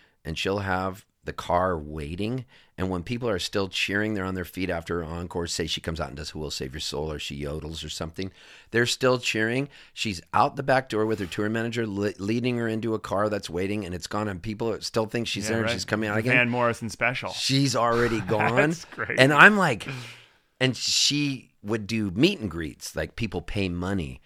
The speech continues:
Speaker 2: Yeah.
Speaker 1: to do meet and greets. I just couldn't do that to people. Like, go,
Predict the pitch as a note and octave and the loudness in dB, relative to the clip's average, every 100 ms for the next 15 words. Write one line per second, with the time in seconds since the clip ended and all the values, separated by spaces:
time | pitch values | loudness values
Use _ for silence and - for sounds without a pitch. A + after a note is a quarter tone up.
0 | - B2+ B2+ E2 F#2 F2+ G2 F2 D#2 C#2 | -8 -4 -2 -2 -4 -2 -4 -6 -10 -12
1 | - - - - - D#3 E3+ D#3 - D#3 | -14 -20 -20 -10 2 2 4 -2 0 0
2 | B2+ F#2 E2 E2+ B2 C3+ D3 A#2+ C#3 D3 | 0 -2 -6 0 2 6 4 4 -6 -6
3 | C#3+ D3+ D3 G#2+ F#2 - - F#2 F#2 F2+ | -2 0 0 -2 -4 -10 -4 -2 0 -2